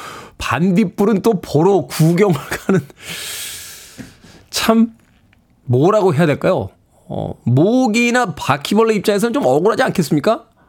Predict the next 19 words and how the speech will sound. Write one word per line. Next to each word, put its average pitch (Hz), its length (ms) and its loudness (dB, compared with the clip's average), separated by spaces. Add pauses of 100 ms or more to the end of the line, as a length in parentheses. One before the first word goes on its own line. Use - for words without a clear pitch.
아니, 247 220 -2
쟤는 240 320 0
꼬랑지에서 254 640 0
불 196 180 0
나오는 240 300 2
것뿐이고 220 760 0 (600)
우리랑 214 500 0
뭐 208 140 2
그렇게 202 220 0
크게 247 180 0
다를 233 200 0
거 208 80 2
없는 220 200 0
것 220 80 2
같은데, 208 640 0 (720)
누구는 190 420 2
저렇게 196 300 2
대접을 175 340 2 (240)
해주고 196 460 0